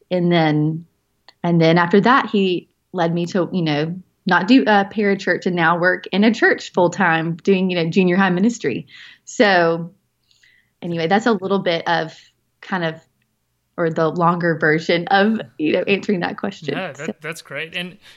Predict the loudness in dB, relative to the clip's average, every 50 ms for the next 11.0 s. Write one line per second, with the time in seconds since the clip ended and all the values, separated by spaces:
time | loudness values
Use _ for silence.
0 | _ -10 -10 -10 -10 -10 -12 -12 -12 -10 -10 -12 -12 -12 -12 -12 -14 -14 -14 -14
1 | -12 -12 -12 -10 -12 -12 -10 -10 -10 -10 -10 -12 -14 -14 -14 -14 -16 -18 _ -20
2 | -20 -18 -16 -16 -14 -16 -18 -20 -20 -16 -16 -16 -16 -16 -18 -20 -18 -18 -16 -12
3 | -8 -6 -6 -6 -6 -8 -10 -12 -12 -14 -12 -12 -12 -10 -12 -14 -14 -14 -16 -10
4 | -12 -12 -12 -12 -18 -16 -16 -16 -14 -14 -14 -14 -12 -10 -10 -10 -10 -12 _ _
5 | _ -20 -20 -18 -18 -20 _ -20 -18 -18 -16 -14 -16 -16 -14 -14 -14 -14 -16 -18
6 | -20 -20 -20 _ _ _ -20 _ _ -20 -16 -16 -16 -16 -14 -14 -16 -16 -14 -16
7 | -16 -14 -12 -12 -12 -14 -12 -10 -10 -10 -10 -8 -8 -10 -10 -10 -10 -12 -12 -12
8 | -14 -14 -14 -14 -14 -14 -14 -14 -16 -18 -20 -20 _ _ _ -20 -20 -20 -18 -16
9 | -14 -14 -14 -14 -14 -16 -16 -16 -16 -16 -18 -20 -18 -18 -18 -16 -16 -16 -16 -18
10 | -18 -18 -20 -20 -20 -20 -20 -20 -20 -20 -20 -20 -18 -18 -18 -18 -18 -20 -20 -20